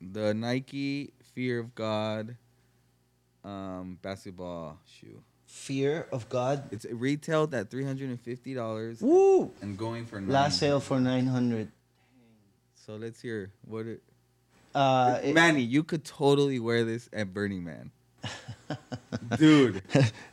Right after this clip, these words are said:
Speaker 2: Yes, I can totally wear that. I, I wouldn't wear those at Burning Man knowing that they're three hundred and something shoes because
Speaker 1: If you
Speaker 2: you
Speaker 1: were
Speaker 2: would destroy
Speaker 1: baller.
Speaker 2: them. No, it's so
Speaker 1: If, if you
Speaker 2: y-
Speaker 1: were baller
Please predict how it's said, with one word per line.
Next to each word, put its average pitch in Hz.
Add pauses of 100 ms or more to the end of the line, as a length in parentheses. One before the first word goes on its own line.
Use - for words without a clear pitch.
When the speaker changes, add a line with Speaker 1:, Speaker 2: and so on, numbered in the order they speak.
Speaker 2:
Yes, 131
I 135
can 131
totally 147
wear 135
that. 135
I, 156
I -
wouldn't 208
wear 175
those 185
at 170
Burning 180
Man 170
knowing 156
that 151
they're 143
three 156
hundred 156
and 151
something 160
shoes 151
because 139 (240)
Speaker 1:
If 156
you 165
Speaker 2:
you 165
Speaker 1:
were 165
Speaker 2:
would 147
destroy 127
Speaker 1:
baller. -
Speaker 2:
them. 156
No, 190
it's 160
so 220
Speaker 1:
If, -
if 139
you 175
Speaker 2:
y- 202
Speaker 1:
were 190
baller 160